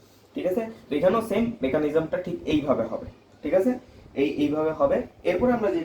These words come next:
কাজটা করব সেটা হচ্ছে এই জিনিসটাকে, খেয়াল করো, এই যে এই জিনিসটাকে যদি আমরা এবার just তাপ দিব, ঠিক আছে? একশো ষাট ডিগ্রি সেলসিয়াস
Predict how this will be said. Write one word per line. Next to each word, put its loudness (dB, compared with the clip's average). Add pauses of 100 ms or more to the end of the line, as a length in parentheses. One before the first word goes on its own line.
(100)
কাজটা -2
করব -2 (120)
সেটা 2
হচ্ছে 0 (840)
এই 0
জিনিসটাকে, -2 (540)
খেয়াল -10
করো, -12 (720)
এই 2
যে 2 (220)
এই 0
জিনিসটাকে -2 (1000)
যদি 2
আমরা 4 (160)
এবার 2 (440)
just -2
তাপ 4 (120)
দিব, 2 (360)
ঠিক -8
আছে? -8 (600)
একশো -4 (120)
ষাট 0 (100)
ডিগ্রি 4
সেলসিয়াস 0